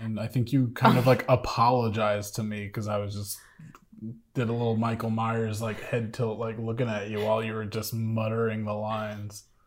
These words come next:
Speaker 2: <laughs> I think at some point you said, "Okay, that's enough."
Speaker 1: <laughs> Nope, sounds, sounds like me.
Speaker 2: And it was, like, after our, like, third date?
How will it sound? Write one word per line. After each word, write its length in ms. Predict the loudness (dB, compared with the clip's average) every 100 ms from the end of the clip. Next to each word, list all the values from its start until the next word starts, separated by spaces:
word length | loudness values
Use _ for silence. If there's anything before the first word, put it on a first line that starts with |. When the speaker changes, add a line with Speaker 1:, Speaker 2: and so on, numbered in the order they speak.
| _ -16
Speaker 2:
<laughs> 380 | -10 -8 -2 6
I 80 | 6
think 420 | 8 6 8 6
at 140 | 6
some 220 | 8 8 8
point 200 | 6 6
you 140 | 4
said, 220 | 6 8 8
"Okay, 220 | 10 10
that's 240 | 8 6
enough." 640 | 2 2 4 6 6 4 -14
Speaker 1:
<laughs> 40 | -18 -6
Nope, 300 | 0 0 0
sounds, 240 | 0 2 2 -4 -4
sounds 240 | -2 0
like 120 | -2
me. 160 | -4 -6 -6 -6
Speaker 2:
And 140 | 0 4
it 80 | 6
was, 140 | 6
like, 140 | 6
after 300 | 6 2 0
our, 140 | 0 0
like, 320 | 0 -4 -6
third 320 | -4 -4 -6
date? 400 | -8 -8 -8 -14